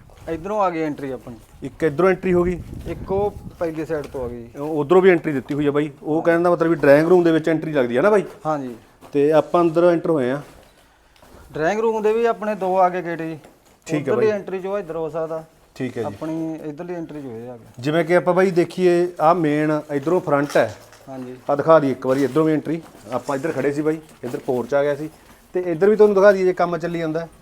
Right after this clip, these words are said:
Speaker 2: ਬਾਈ ਹੋਰਾਂ ਨੇ ਸਵਿਮਿੰਗ ਪੂਲ ਬਣਾਉਣਾ ਹੈਗਾ। ਤੇ ਇੱਧਰ ਫੁਹਾਰਾ ਵਗੈਰਾ ਲੱਗ ਜੂ ਸਾਰਾ
Speaker 1: ਹੂੰ।
Speaker 2: ਇੱਧਰਲੇ ਪਾਸੇ।
Speaker 1: ਇਹ ਆਪਣਾ ਇਹਦੇ ਉੱਤੋਂ ਝਰਨਾ ਡਿੱਗੂਗਾ ਜੀ।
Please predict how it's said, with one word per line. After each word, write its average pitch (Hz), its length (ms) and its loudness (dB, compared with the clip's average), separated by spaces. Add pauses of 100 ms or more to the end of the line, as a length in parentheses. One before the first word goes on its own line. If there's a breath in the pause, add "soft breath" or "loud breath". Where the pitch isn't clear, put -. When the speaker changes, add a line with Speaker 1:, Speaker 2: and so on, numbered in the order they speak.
Speaker 2:
ਬਾਈ 143 140 0
ਹੋਰਾਂ 160 120 -2
ਨੇ 165 80 -4
ਸਵਿਮਿੰਗ 143 360 -4
ਪੂਲ 156 200 -2
ਬਣਾਉਣਾ 123 300 -2
ਹੈਗਾ। 143 180 -2 (480 soft breath)
ਤੇ 156 100 4
ਇੱਧਰ 156 220 0
ਫੁਹਾਰਾ 160 320 8
ਵਗੈਰਾ 127 240 6
ਲੱਗ 120 160 0
ਜੂ 107 160 -8
ਸਾਰਾ 104 220 -6
Speaker 1:
ਹੂੰ। - 420 -20 (440)
Speaker 2:
ਇੱਧਰਲੇ 120 240 -6
ਪਾਸੇ। 98 300 -10 (160)
Speaker 1:
ਇਹ 190 80 -6
ਆਪਣਾ 202 340 -2
ਇਹਦੇ 214 120 0
ਉੱਤੋਂ 220 560 -2
ਝਰਨਾ 196 380 -4
ਡਿੱਗੂਗਾ 147 360 -6
ਜੀ। 175 100 -6